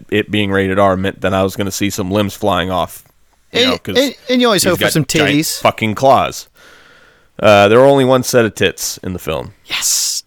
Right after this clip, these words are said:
Speaker 2: titties.
Speaker 1: Only one set of tits. And it's right at the beginning, so <laughs>
Speaker 2: You gotta walk and just walk out after that.
Speaker 1: You'll,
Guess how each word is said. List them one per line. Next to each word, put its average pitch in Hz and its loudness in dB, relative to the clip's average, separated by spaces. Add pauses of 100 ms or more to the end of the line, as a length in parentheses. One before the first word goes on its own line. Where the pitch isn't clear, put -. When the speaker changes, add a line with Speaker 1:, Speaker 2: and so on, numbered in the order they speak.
Speaker 2:
titties. - -12
Speaker 1:
Only 104 -2
one 101 -4
set 95 -4
of 85 -6
tits. - -10 (100)
And 110 0
it's 107 -4
right 107 2
at 117 -2
the 113 -4
beginning, 98 -2
so 95 0 (440)
<laughs> - -2
Speaker 2:
You 127 -6
gotta 123 -2
walk 120 0
and 131 -6
just 113 -10
walk 120 -8
out 123 -4
after 127 -10
that. 131 -6
Speaker 1:
You'll, 110 4